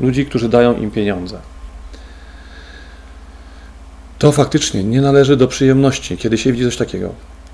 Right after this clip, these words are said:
Popychanie, wzajemne przepychanie się. Grupy atakują się wzajemnie, czyli stoisz w kolejce, a tutaj ktoś wchodzi z całą twoją grupą, żeby być szybciej,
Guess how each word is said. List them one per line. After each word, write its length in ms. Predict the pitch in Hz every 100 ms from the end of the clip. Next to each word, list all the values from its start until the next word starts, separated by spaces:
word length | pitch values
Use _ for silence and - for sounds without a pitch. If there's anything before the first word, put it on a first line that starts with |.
| - - -
Popychanie, 720 | - 139 147 131 139 127 98 87 - - - - - - - -
wzajemne 920 | 107 131 131 135 135 101 90 90 - - -
przepychanie 800 | - 147 143 143 - 131 113 95
się. 180 | 90 - 110 - - - - - - -
Grupy 640 | - 120 151 151 147 147 156 - - - - - -
atakują 600 | 131 131 139 147 143 131
się 140 | 131
wzajemnie, 600 | 117 113 120 117 104 90 104 - -
czyli 640 | - 135 127 135 143 143 -
stoisz 440 | - - 151 151 143
w 60 |
kolejce, 680 | 139 123 127 123 - 131 135
a 140 | - 131
tutaj 360 | 151 147 147
ktoś 340 | 139 - 143 - - - - -
wchodzi 380 | - 151 156 127
z 200 | 107 -
całą 400 | - 143 151 151
twoją 280 | - 135
grupą, 320 | 123 131 139 151
żeby 200 | 127 131
być 300 | 131 135 - - -
szybciej, 640 | - - 156 151 - 101